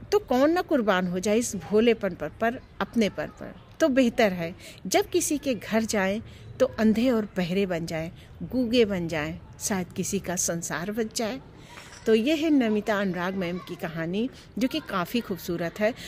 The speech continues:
और मैं आप लोगों से कहना भी चाहती हूँ कि सच में अगर आप किसी के घर जाते हैं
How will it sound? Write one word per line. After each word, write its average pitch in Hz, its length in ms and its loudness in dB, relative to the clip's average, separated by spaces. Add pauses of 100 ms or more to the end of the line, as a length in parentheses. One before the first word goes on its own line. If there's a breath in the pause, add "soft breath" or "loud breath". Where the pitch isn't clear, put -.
(140 loud breath)
और 233 100 2
मैं 311 180 6
आप 311 140 2
लोगों 294 180 2
से 285 140 0
कहना 226 320 2
भी 220 120 0
चाहती 185 380 -4
हूँ 185 160 -4
कि 247 120 -4
सच 269 300 -2
में 226 140 2
अगर 240 180 0
आप 262 140 -2
किसी 254 260 -4
के 262 140 -4
घर 214 260 2
जाते 202 340 -4
हैं 208 220 -4